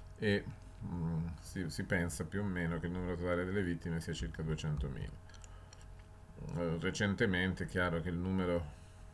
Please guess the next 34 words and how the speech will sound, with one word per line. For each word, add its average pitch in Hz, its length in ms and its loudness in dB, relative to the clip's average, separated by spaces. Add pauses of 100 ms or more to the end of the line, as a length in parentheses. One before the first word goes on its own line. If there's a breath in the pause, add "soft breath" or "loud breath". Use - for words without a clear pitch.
(800 loud breath)
il 87 80 -2
numero 90 380 2
dei, 85 480 2 (280)
dei 95 120 0
morti 82 420 0
è 82 240 -4
stato 85 300 -4
più 82 180 -4
ridotto, 98 500 0
però, 90 180 -2
insomma, 82 380 -2
nel 73 160 -2
corso 90 340 -4
dei, 80 200 0 (600 loud breath)
dei 87 120 -4
decenni 90 420 0
passati 82 640 0
la 76 120 0
repressione 82 520 0
è 78 40 2
stata 78 240 -4
molto 71 300 -4
dura. 69 300 -4 (1600 loud breath)
Allora, 104 680 6
<clears throat> 113 360 8
lo 107 100 10
stesso 123 340 6
si 107 140 0
può 110 140 2
dire 104 460 6 (120)
per 98 160 0
la 98 80 4
Mongolia 101 480 4
interna, 117 800 6